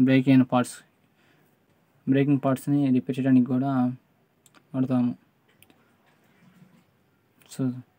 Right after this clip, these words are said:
and advantages of and limitations of welding. So,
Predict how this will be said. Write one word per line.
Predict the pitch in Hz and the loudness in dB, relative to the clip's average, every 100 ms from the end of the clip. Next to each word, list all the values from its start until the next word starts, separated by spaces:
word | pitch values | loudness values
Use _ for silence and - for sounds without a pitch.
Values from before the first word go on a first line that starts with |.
| _ _ _ _ _ _ _ _ _ _ _ _ _ _ _ _ _ _ _ - | _ _ _ _ _ _ _ _ _ _ _ _ _ _ _ _ _ _ _ 0
and | 143 143 151 | 4 4 4
advantages | 143 165 156 147 143 139 143 | 2 2 2 2 0 0 -4
of | - - _ _ _ _ _ - | -4 -18 _ _ _ _ _ 2
and | 139 131 | 6 8
limitations | 131 135 117 120 123 139 | 6 4 2 -2 -2 -2
of | 131 _ _ - | -2 _ _ -4
welding. | 135 127 123 127 _ _ _ _ _ _ _ _ _ _ - - | 4 4 4 0 _ _ _ _ _ _ _ _ _ _ -20 -6
So, | 160 | 2